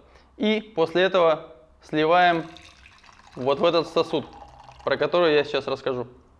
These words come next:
Зачем мы всё из гайвани слили в чахай? На самом деле всё логично и всё просто в этом способе заваривания.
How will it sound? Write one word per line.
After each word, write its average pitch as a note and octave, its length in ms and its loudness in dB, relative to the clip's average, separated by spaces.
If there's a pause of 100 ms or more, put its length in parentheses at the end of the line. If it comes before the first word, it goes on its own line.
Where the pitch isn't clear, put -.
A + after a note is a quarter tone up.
(840)
Зачем G#3 640 0
мы F#3+ 280 0
всё G3 500 0 (120)
из D#3 220 -2
гайвани F3 440 4
слили D#3+ 280 -2
в C#3 60 -4
чахай? C#3 440 0 (1040)
На E3+ 120 -4
самом F#3+ 240 2
деле F3+ 180 4
всё G3 180 2
логично F3+ 440 0
и C#3+ 40 0
всё D#3 160 0
просто E3 320 0
в - 20 4
этом C#3 220 2
способе C#3 380 -4
заваривания. B2+ 540 0